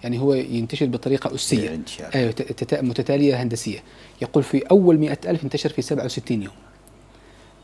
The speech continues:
Speaker 1: آم، ثاني مائة ألف في إحدى عشر يوم. ثلاثمائة ألف في أربعة أيام.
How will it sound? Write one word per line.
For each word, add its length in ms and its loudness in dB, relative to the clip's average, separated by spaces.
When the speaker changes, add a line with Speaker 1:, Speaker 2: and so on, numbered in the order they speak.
Speaker 1:
آم، 200 -4
ثاني 160 6
مائة 300 6
ألف 240 -2
في 140 -6
إحدى 120 2
عشر 220 -4
يوم. 160 -8
ثلاثمائة 420 4
ألف 280 0
في 80 -8
أربعة 260 -2
أيام. 260 -8